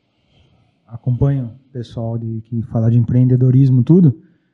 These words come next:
e, e o, o que eles sempre batem na tecla, é, pra qualquer um que você perguntar é, "Se você quebrar hoje, pra onde você volta?"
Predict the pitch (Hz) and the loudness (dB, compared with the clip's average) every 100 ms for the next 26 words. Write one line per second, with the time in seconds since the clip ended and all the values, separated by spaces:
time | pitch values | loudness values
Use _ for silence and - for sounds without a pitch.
0 | _ _ _ _ _ - 151 170 160 156 | _ _ _ _ _ -4 -2 2 2 4
1 | 156 160 160 156 151 147 156 151 160 165 | 4 4 2 2 2 0 0 0 4 4
2 | 165 - 175 208 208 139 139 151 - 123 | 2 2 4 6 4 2 0 0 0 0
3 | 104 - 127 120 131 151 185 131 104 - | -2 -2 -2 0 0 0 0 -4 -6 -10
4 | _ _ _ 123 - 151 147 196 202 190 | _ _ _ -14 -6 -4 0 0 2 2
5 | 180 170 156 151 143 131 127 147 165 123 | 2 0 -2 0 0 2 0 0 0 0
6 | - _ _ _ _ 156 - 202 208 180 | -2 _ _ _ _ -8 -6 -2 -2 0
7 | 180 165 180 185 185 175 175 196 196 185 | 0 2 2 2 0 0 2 2 4 2
8 | 175 196 143 135 123 113 101 | 2 2 4 2 2 0 -6